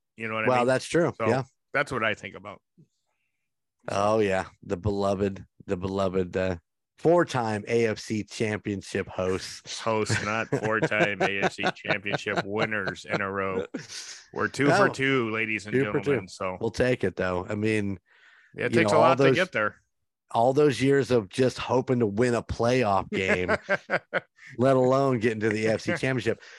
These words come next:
Speaker 2: I remember the last A F C Championship before, before Mahomes got there, and I do believe that was, uh, Joe Montana and Marcus Allen that got him there.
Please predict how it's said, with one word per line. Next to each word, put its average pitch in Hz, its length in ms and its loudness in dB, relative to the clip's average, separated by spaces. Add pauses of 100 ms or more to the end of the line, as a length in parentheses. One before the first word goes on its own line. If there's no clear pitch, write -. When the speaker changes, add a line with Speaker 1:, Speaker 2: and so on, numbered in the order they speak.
(220)
Speaker 2:
I 139 160 2
remember 151 600 4
the 104 140 2
last 98 360 0
A 98 180 0
F 92 120 -2
C 101 160 -8
Championship 92 500 -6
before, 92 440 -2 (120)
before 101 320 -2
Mahomes 92 360 -4
got 92 220 -2
there, 95 200 0
and 98 280 -4
I 95 100 -2
do 101 220 0
believe 113 240 2
that 101 200 0
was, 104 260 0
uh, 107 200 0
Joe 110 200 2
Montana 117 560 0
and 104 100 -2
Marcus 107 340 -4
Allen 123 340 0
that 87 120 -6
got 87 220 -2
him 87 100 -6
there. 87 220 -6